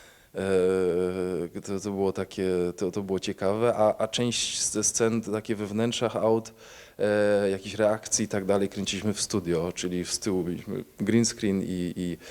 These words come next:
i jakoś tam, e, sztuczne światła, część ekipy wtedy autem, e, rusza, a, a aktor w środku gra, no i tak robiliśmy to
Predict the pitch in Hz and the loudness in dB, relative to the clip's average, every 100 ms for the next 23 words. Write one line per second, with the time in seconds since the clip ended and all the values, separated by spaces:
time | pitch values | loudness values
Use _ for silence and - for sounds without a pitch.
0 | - - - 92 90 90 - 92 90 87 | -18 -16 -6 -2 -2 -2 -6 -4 -2 0
1 | 90 90 - 104 127 110 - 95 - 95 | 0 0 -4 -4 -2 -2 0 0 0 0
2 | 90 - 98 92 - 95 87 - - - | 0 -2 -4 -6 -8 -6 -6 -6 -16 -20
3 | - - - 92 82 85 87 82 - 80 | -20 -20 -4 -2 0 0 0 -4 -8 -8
4 | - 92 - 85 87 85 87 - - 87 | 0 0 2 -2 -2 -4 -8 -12 -10 -6
5 | 82 85 85 104 - 95 90 - 85 85 | -4 -4 -2 -2 0 0 0 0 0 -2
6 | - - 82 - 90 - 87 - 87 85 | -2 -4 -4 -6 -10 -6 -8 -4 -4 0
7 | 80 82 87 82 82 - 87 85 - 87 | -2 -2 -4 -4 -6 -8 -8 -8 -8 -10
8 | - 82 | -6 -6